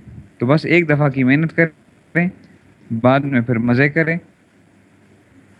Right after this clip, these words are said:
اس لیے جو ہے وہ اپنی کوئی ترتیب بنائیں، سارے آپس میں مل کے ایک ٹائم جو ہے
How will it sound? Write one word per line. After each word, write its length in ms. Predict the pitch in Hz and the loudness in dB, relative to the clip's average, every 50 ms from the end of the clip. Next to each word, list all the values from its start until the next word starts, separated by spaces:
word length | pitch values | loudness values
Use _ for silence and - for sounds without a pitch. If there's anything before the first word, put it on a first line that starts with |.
| _ - - - - - - - _ _ - - - - _ _ _ _ _ _ - - - - _ _ _ _ _ _ _ _ _ _ _ _ _ _ _ _ _ _ _ _ - | _ -20 -20 -20 -20 -20 -20 -20 _ _ -20 -20 -20 -20 _ _ _ _ _ _ -20 -20 -20 -20 _ _ _ _ _ _ _ _ _ _ _ _ _ _ _ _ _ _ _ _ -12
اس 180 | 123 120 - | -12 -6 -2
لیے 200 | 131 135 143 156 | 0 2 2 2
جو 160 | 151 139 143 147 | 4 2 2 2
ہے 100 | 156 151 | 2 2
وہ 140 | 143 135 135 | 2 2 0
اپنی 200 | 123 135 139 131 | 2 2 0 0
کوئی 140 | - 131 117 | 2 2 2
ترتیب 320 | 147 117 - 135 139 139 | 2 0 0 0 -2 0
بنائیں، 280 | 143 143 143 147 160 165 - - - - _ - - - - | 0 2 2 2 2 0 -4 -10 -20 -20 _ -20 -20 -18 -4
سارے 280 | - 131 127 131 143 139 | 0 2 2 4 4 2
آپس 280 | 131 123 - 135 - | 2 2 0 0 0
میں 80 | 143 135 | 2 2
مل 200 | 127 127 127 127 | 4 4 4 4
کے 220 | 120 - 147 151 147 - - - - - - - | 4 2 2 0 0 -2 -10 -20 -20 -20 -6 0
ایک 240 | 127 123 120 120 - | 0 0 2 2 2
ٹائم 280 | 123 120 123 120 127 | 2 4 4 4 4
جو 140 | 120 120 117 | 2 2 4
ہے 160 | 117 117 113 | 4 4 2